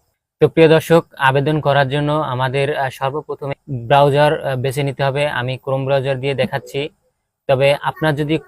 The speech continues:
কম্পিউটার থেকে থাকে তাহলে অবশ্যই আবেদনটি কম্পিউটার দিয়ে করবেন, তাহলে ভালো হবে। আর যদি মোবাইল দিয়ে করতে চান তাহলে খুব নিখুঁতভাবে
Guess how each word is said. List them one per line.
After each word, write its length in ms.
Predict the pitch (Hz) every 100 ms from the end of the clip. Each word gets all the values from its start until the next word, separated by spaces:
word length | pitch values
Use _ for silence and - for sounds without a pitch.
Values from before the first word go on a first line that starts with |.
| -
কম্পিউটার 560 | 143 139 156 151 151 -
থেকে 240 | 131 123 139
থাকে 240 | 131 139
তাহলে 300 | 131 127 139
অবশ্যই 500 | 131 139 - 143 151
আবেদনটি 480 | 120 120 135 135 139
কম্পিউটার 520 | - 131 127 135 135
দিয়ে 140 | 131
করবেন, 400 | 135 139 127 147 180 _
তাহলে 280 | 131 123 127
ভালো 260 | 110 120 127
হবে। 260 | 127 143 - _ _ _ _
আর 180 | 117 127
যদি 200 | 135 143
মোবাইল 380 | 135 131 143 139
দিয়ে 140 | 147
করতে 280 | 143 143 156
চান 220 | 147 147 147
তাহলে 340 | 127 127 139 139 _ _ _ _
খুব 280 | - 160 -
নিখুঁতভাবে 880 | 120 127 - 147 139 123 127 139